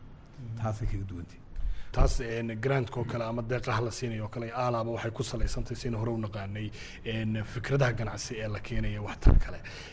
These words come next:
Speaker 2: Een, waaritaankooga laga fikiraa inta badan oo kale in kuwii hore ee dee bulshadu ay keeneen, afkaartii ay keeneen,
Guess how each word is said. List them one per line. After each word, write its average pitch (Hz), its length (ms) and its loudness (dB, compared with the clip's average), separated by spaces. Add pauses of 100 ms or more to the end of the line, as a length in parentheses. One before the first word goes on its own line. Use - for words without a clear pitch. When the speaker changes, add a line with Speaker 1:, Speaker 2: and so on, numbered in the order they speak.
(120)
Speaker 2:
Een, 123 260 2
waaritaankooga 120 800 8
laga 110 200 -2
fikiraa 110 340 -6
inta 110 180 -4
badan 107 220 -4
oo 101 100 -2
kale 104 300 -6
in 101 140 -2 (360)
kuwii 139 180 4
hore 117 300 2
ee 110 220 -4
dee 110 140 -4
bulshadu 113 360 -2
ay 107 120 -4
keeneen, 113 420 2
afkaartii 113 480 2
ay - 80 8
keeneen, 113 400 -4